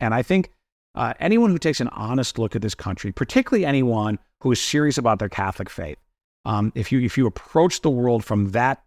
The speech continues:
worldview, from that mindset, you will realize that this country has transformed in negative ways in recent years that are almost hard to fathom.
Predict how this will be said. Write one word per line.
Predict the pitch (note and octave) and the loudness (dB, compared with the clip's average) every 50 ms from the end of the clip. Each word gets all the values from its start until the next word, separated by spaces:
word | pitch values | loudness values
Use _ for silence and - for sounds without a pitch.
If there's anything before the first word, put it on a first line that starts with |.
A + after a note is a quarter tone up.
| - - | -12 -10
worldview, | F#2 F#2+ G2 G#2+ A#2 A#2+ A#2 G2+ F2+ F#2 F2+ | -8 -4 0 2 4 6 6 4 2 -2 -4
from | - - G#2 G#2 | -2 0 0 2
that | A2 A#2+ A#2+ A2 | 2 0 -2 -2
mindset, | G#2+ G2+ G#2 G#2 G2 F2+ - - - D#2+ D#2+ - _ _ _ _ _ _ _ _ - | -4 -4 -2 -2 -2 -4 -4 -6 -8 -10 -12 -16 _ _ _ _ _ _ _ _ -4
you | A#2+ C3 E3+ G#3+ | -2 0 2 4
will | A#3+ A3 E3 B2+ | 4 4 4 4
realize | B2+ C#3 C#3 C3 A#2+ A2 G2+ F#2+ F#2 F2+ F2 F2+ F2 E2+ - - - | 2 2 2 2 2 2 0 0 0 -2 -2 -2 -4 -6 -8 -10 -6
that | A2+ G#2 A#2 A2 A2 | 0 2 2 2 4
this | A#2 D#3+ F3+ | 2 2 0
country | - - - E3+ D3+ - - C3 | 0 0 0 0 0 2 2 0
has | G2 A2+ G2+ - | 2 2 0 -2
transformed | - - - A#2 A#2+ A#2 - - A2 G2+ F#2+ F#2+ F#2 F2 - - | -4 -6 -4 -2 -2 -4 -2 0 0 2 2 2 0 0 -2 -2
in | B2+ A2+ A2 G#2 G#2 G#2+ | -2 0 2 2 2 2
negative | A2 A#2 B2+ C#3 D3 D#3 D#3 D3+ C3+ | 2 2 2 2 2 2 2 2 2
ways | A2+ A2 A2 G#2 G2+ G2+ G2 F#2 | 2 0 0 0 0 0 0 -2
in | A2 G#2+ G2 | -2 -2 -2
recent | F#2 G2+ A2+ G#2+ - A#2+ A2+ | -2 -2 -2 -2 -2 -2 -2
years | G2 F2+ E2+ D#2+ D#2 D2+ - - _ _ _ _ - | -2 -4 -4 -4 -6 -8 -10 -14 _ _ _ _ -4
that | C3 C3 | -2 -2
are | C3 C3+ | 0 0
almost | - F#3+ A3 A#3 A#3 F#3+ - | 2 2 4 4 4 2 0
hard | - - - C3+ C3 A#2+ G2+ | -4 -2 0 2 2 2 0
to | G2 | -2
fathom. | F#2 - - F#2 E2+ D#2 - - - | -6 -6 -4 -4 -4 -6 -8 -12 -16